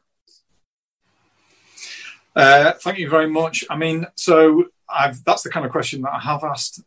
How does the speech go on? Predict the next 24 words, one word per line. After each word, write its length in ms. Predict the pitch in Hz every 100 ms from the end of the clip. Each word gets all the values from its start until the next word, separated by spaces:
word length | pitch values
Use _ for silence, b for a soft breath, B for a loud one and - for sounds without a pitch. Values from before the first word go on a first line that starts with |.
| -
and, 580 | 123 123 120 120 120 - -
um, 720 | 120 120 117 117 117 117 123 -
John, 460 | 147 120 113 127 -
but 320 | 131 - - - B B B B _ _ _
the 160 | 143 151
way 200 | 180 190
it's 240 | 180 -
put 180 | - 180
to 100 | 139
me 200 | 147 127
is 120 | 117
that 180 | - -
they're 200 | 123 123
all 240 | 143 143
committed 460 | - 135 131 - 120
to, 340 | - 120 113 - _ _ _
to 100 | -
this, 460 | - 156 - - - _ _ _ _ _ _ _ 247 - _
you 120 | - 131
know, 160 | 90
to 100 | -
this 340 | 101 147 120 -
deal. 440 | 143 123 92 - _ _ -
And 300 | 131 127